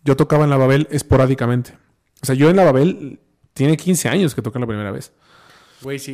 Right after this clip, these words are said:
Speaker 2: y si en Babel ya no pueden entrar personas después, güey, que nos pasen una pinche comisión, güey. Nah, no es cierto.
Speaker 1: <laughs> Pues sí, güey, ¿qué te
Speaker 2: Estás
Speaker 1: puedo decir?
Speaker 2: Ajá.
Speaker 1: Eh, bueno,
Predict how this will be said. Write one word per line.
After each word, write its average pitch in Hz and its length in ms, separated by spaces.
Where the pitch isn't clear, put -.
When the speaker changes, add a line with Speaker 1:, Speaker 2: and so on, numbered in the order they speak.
Speaker 2:
y 123 60
si 127 200
en 120 120
Babel 139 380
ya 147 100
no 139 200
pueden 139 260
entrar 107 320
personas 113 400
después, 107 360
güey, 104 260
que 98 100
nos - 160
pasen 113 320
una 107 200
pinche 98 300
comisión, 87 540
güey. 92 120
Nah, 110 240
no 107 60
es 123 60
cierto. 113 320
Speaker 1:
<laughs> 180 1040
Pues 151 140
sí, 269 140
güey, 185 120
¿qué 156 100
te 160 80
Speaker 2:
Estás 175 120
Speaker 1:
puedo 156 140
decir? 139 340
Speaker 2:
Ajá. 107 420
Speaker 1:
Eh, 165 100
bueno, 139 240